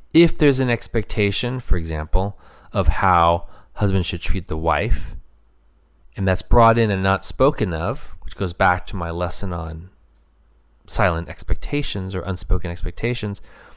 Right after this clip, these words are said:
that, that's not oneness. That, that's not even maybe something you believe in. You might have just inherited that as opposed to cleaving and saying, "No, I'm not gonna do that."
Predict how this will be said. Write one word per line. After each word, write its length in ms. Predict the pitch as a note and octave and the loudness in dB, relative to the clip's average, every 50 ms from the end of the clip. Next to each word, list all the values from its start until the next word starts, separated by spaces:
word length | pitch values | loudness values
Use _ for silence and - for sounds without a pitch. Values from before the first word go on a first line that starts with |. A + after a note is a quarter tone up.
| - _ | -16 _
that, 160 | - G2+ - - | -6 -6 -2 0
that's 220 | A#2 B2 - - | 0 0 2 4
not 220 | - C#3+ G#2+ F2 | 4 2 2 2
oneness. 600 | F2+ F2 F2 G#2+ C#3+ E3+ C3+ - - A2 - - | 0 2 2 2 2 2 0 -4 -6 -8 -8 -6
That, 240 | - - A2+ G#2+ - | -2 0 0 0 0
that's 300 | - A#2 A#2 A2+ - - | 0 0 0 0 -2 -2
not 180 | - C#3+ D#3 E3 | 0 2 2 2
even 260 | D#3+ D3+ C3 B2+ B2 | 2 0 0 0 0
maybe 440 | A#2+ A#2+ B2 A#2+ A#2+ A#2 A2 G#2 G#2+ | 0 0 -2 -2 -2 -4 -4 -4 -2
something 260 | - - C3 C3 B2+ | -2 0 0 -2 -2
you 160 | A#2+ A#2+ A#2+ | -2 -2 -2
believe 480 | A2 A2 A2+ G#2+ G#2 A2+ E3+ A3+ A#3 F3 | -2 0 0 0 0 0 -2 -2 -4 -4
in. 220 | G2 C#2 C#2 D#2+ G2 - - _ | -8 -10 -12 -16 -20 -20 -16 _
You 140 | - B2 A#2 | -8 -2 0
might 180 | A#2 A2+ A2+ | 2 2 2
have 120 | A#2 A2+ A2+ | 2 0 0
just 260 | - C3+ A#2+ - - | 0 0 0 0 -2
inherited 640 | B2 G#2+ - - C#3+ C#3+ D3 C#3+ C#3 - - G2 F2+ | -2 -2 0 0 0 0 0 -2 0 0 -2 -2 -2
that 340 | E2 D2+ D2 C2+ - - - - - _ _ - - _ - _ _ - - | -4 -6 -6 -8 -10 -14 -20 -20 -20 _ _ -20 -20 _ -20 _ _ -14 -10
as 100 | F2 E2+ | -8 -6
opposed 360 | F2 - - G2 F#2+ - - | 2 4 4 4 4 2 -4
to 80 | - E2 | -8 -10
cleaving 600 | - - - - A#2 A#2 A2 - - - - - - - - - - _ - - | -12 -10 -4 -2 0 0 0 0 -4 -6 -8 -12 -16 -18 -20 -20 -20 _ -20 -16
and 140 | F#2 F#2+ | -14 -4
saying, 320 | - - F#2 F2+ E2+ E2+ F2 | 0 0 0 0 -2 -4 -4
"No, 320 | F2 F2 D#2+ D2+ E2 E2+ - | -4 -4 -4 -4 -6 -10 -10
I'm 100 | - F#2 | -8 -8
not 140 | F2+ F2 | -8 -8
gonna 160 | - F2+ E2 D#2+ | -8 -10 -10 -8
do 160 | - - F2+ | -6 -6 -6
that." 160 | D#2+ - - | -6 -8 -10